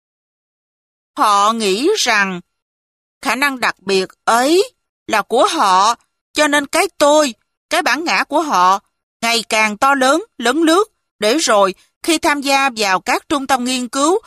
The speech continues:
họ trở thành những võ sĩ khát máu mà trung tâm làm võ đài để họ thi thố tài năng.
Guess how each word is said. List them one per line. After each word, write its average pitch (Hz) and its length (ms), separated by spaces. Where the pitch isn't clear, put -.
họ 202 340
trở 226 160
thành 220 220
những 233 200
võ 208 340
sĩ 226 260
khát - 280
máu 285 300
mà 202 340
trung 302 260
tâm 285 180
làm 202 160
võ 190 240
đài 196 500
để 226 140
họ 196 260
thi 262 200
thố 320 200
tài 196 200
năng. 240 300